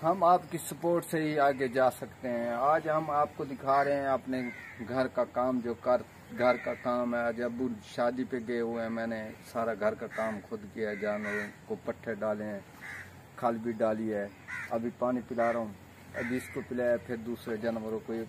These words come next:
पिलाता हूँ। ये देख लें, गाय मेरी पानी पी रही है माशाल्लाह, बहुत प्यारी गाय। और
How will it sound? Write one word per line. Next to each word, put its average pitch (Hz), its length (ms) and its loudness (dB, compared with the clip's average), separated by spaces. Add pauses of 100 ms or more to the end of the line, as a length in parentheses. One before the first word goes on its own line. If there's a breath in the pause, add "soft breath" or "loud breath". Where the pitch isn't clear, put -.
(140)
पिलाता 110 360 -2
हूँ। 107 140 -2 (1800)
ये 127 140 -2
देख 123 300 -4
लें, 120 220 -6
गाय 120 160 0
मेरी 117 200 -4 (100)
पानी 117 180 -4
पी 117 220 -8
रही 113 160 -4
है 107 100 -6
माशाल्लाह, 107 680 -4 (2500)
बहुत 127 220 0 (120)
प्यारी 127 280 0
गाय। 123 300 -4
और 120 160 0